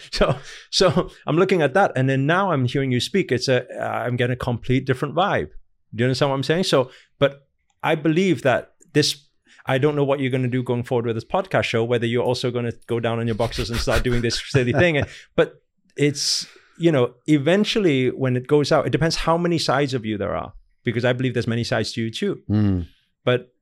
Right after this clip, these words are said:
Speaker 1: I think that when it comes to, from a marketing standpoint, how to reach people,
Speaker 2: Mm.
Speaker 1: because,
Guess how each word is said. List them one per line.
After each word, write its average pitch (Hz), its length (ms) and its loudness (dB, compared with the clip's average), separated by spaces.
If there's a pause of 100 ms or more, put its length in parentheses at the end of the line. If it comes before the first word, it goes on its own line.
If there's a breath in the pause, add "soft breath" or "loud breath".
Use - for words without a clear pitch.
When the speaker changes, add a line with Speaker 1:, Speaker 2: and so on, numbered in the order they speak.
(280)
Speaker 1:
I 127 100 0
think 156 320 -2
that 120 300 0
when 120 200 -2
it 123 140 -8
comes 143 380 -4
to, 117 380 -2
from 110 200 -6
a 104 40 -4
marketing 120 640 -4
standpoint, - 520 -12 (720)
how 127 160 0
to 127 160 -6
reach 135 360 -4
people, - 520 -8 (100)
Speaker 2:
Mm. 92 320 -2 (640)
Speaker 1:
because, 165 340 0